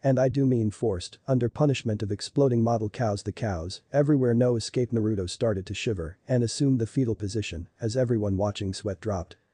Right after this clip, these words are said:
This ghost guy was apparently not only a slave driver, but was completely insane as well.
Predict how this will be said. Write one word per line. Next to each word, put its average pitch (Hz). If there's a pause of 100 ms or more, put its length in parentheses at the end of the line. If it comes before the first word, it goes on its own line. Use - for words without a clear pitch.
(100)
This 127
ghost 147
guy 123
was 117
apparently 120
not 123
only 120
a 101
slave 127
driver, 87 (100)
but 123
was 117
completely 107
insane 98
as 95
well. 98